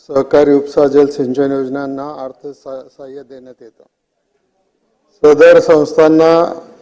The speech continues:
संस्थांच्या प्रकल्प खर्चाच्या पंचवीस टक्के किंवा एक कोटी यापैकी जी रक्कम कमी असेल, ती रक्कम अनुदानाच्या स्वरूपात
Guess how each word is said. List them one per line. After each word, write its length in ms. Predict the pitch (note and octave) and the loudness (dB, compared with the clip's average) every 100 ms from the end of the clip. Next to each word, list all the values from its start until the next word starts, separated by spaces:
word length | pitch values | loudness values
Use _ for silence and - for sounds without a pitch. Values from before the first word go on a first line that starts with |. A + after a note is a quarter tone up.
| _ - | _ -12
संस्थांच्या 680 | D3 C#3+ - D#3 D#3 E3 D#3+ | -10 -10 -2 0 2 4 2
प्रकल्प 600 | D#3+ C#3+ E3 D#3 D#3 D#3 | 2 0 2 2 2 2
खर्चाच्या 460 | C3+ - D3 D3 | -2 0 0 0
पंचवीस 480 | D3+ D#3 D3 F3 - | 0 0 0 -4 -2
टक्के 400 | D#3+ - C#3+ B2+ D3+ - - _ _ _ _ _ _ _ _ _ - | -4 -2 -4 -4 -8 -20 -20 _ _ _ _ _ _ _ _ _ -16
किंवा 600 | D3 D#3 D#3+ E3 C#3+ G#2 - - _ _ _ _ _ | -2 2 4 4 0 -8 -12 -20 _ _ _ _ _
एक 240 | F3 E3+ - | -10 -10 -10
कोटी 420 | D3+ - B2+ A#2 _ _ _ _ _ _ _ _ - | -12 -12 -20 -20 _ _ _ _ _ _ _ _ -2
यापैकी 580 | D3+ D3+ D#3+ D#3 D#3+ E3+ | 0 4 4 2 2 0
जी 260 | C#3+ D#3+ E3 | 0 -2 2
रक्कम 380 | D#3+ D#3+ D#3+ D#3 | 2 2 0 0
कमी 340 | D#3+ D3 D#3 | 0 2 2
असेल, 480 | D3 C#3+ D3+ D3+ D3+ | 0 0 0 -2 -2
ती 80 | D3 | -8
रक्कम 560 | C#3 - D#3 D#3+ D#3 D3 | -8 -8 -10 -10 -12 -16
अनुदानाच्या 580 | D3 C#3 D3+ C#3+ D3+ | -18 -16 -16 -18 -20
स्वरूपात 540 | C#3+ C#3 C3 C3 D3+ | -20 -20 -20 -18 -8